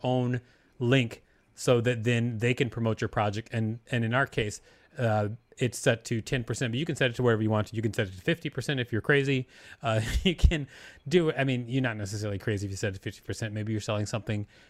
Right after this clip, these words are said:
that it makes sense to make it fifty percent on. But either way, the thing is, you can, you can easily set up a, what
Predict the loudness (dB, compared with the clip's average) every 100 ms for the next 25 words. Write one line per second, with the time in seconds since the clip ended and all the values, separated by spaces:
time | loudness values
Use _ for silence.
0 | _ -2 -2 -4 -4 -4 -4 -2 -2 -2
1 | -8 -6 -4 -4 -8 -10 -12 -12 -10 -8
2 | -8 -8 -10 -2 0 0 _ _ _ _
3 | _ _ _ _ _ _ _ 0 2 2
4 | 0 -4 -4 0 2 4 4 2 2 0
5 | -12 -20 _ -4 2 2 4 2 2 0
6 | -2 -4 _ _ _ _ -8 -2 0 2
7 | 0 -2 -6 _ 2 2 2 2 4 2
8 | -2 -10 0 4 4 0 -10 -4 0 0
9 | -2 -4 0 0